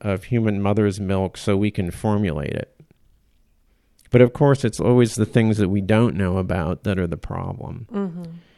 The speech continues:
Speaker 1: And it's the thought that it's a machine rather than a complex living system. And with bees, very obviously a com-,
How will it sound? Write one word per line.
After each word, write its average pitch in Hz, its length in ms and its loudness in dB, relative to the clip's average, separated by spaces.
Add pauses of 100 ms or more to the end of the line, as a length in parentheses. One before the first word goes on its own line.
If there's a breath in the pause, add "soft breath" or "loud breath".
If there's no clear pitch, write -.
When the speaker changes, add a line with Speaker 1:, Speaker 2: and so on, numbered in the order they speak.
(200 loud breath)
Speaker 1:
And 113 180 2
it's - 180 -2
the 110 80 -8
thought 104 360 0
that 98 120 2
it's 92 160 -4
a 95 40 -2
machine 110 720 0
rather 104 380 2
than 98 480 -2
a 95 180 -2
complex 107 960 -4
living 101 360 0
system. 76 580 -6
And 107 160 0
with 101 180 -4
bees, 113 400 0
very 107 300 2
obviously 95 680 0
a 98 60 0
com-, 110 400 -2